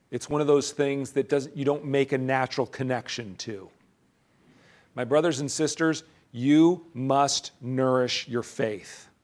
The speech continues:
That's not a legalistic statement. The fact of the matter is that to keep the faith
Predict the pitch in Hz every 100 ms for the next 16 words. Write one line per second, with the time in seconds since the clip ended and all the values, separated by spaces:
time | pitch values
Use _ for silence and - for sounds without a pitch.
0 | _ 139 - 135 135 135 131 131 135 131
1 | 123 123 - 123 - 139 113 110 98 -
2 | - _ - - _ _ _ _ _ _
3 | _ _ _ _ _ _ - 127 - 165
4 | 170 170 151 160 147 131 123 123 113 113
5 | 120 - - _ _ _ _ _ _ 135
6 | - - 127 - - - 190 214 - -
7 | - 143 - - 165 139 107 - -